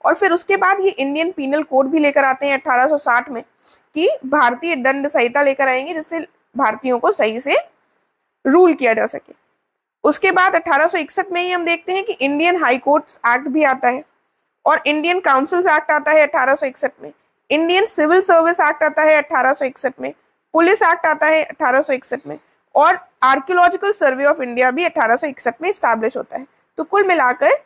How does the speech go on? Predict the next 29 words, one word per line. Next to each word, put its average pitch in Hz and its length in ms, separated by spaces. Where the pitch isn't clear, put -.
ये 381 280
कुछ, 359 240
कुछ 392 220
चीज़ें 330 280
आप 320 140
ऐसे 320 200
रिलेट 240 320
कर 247 100
सकते 262 300
हैं 381 140
कि 427 80
इंडिया 311 380
में 339 120
अपने 294 260
जो 311 160
पकड़ 339 380
है 247 80
उसको 320 300
और 359 100
स्ट्रॉन्ग 302 400
करने 254 240
के 254 180
लिए 247 220
ये 285 180
सारे 226 360
एक्ट्स 233 340
लाए 208 200
गए 190 120
थे, - 140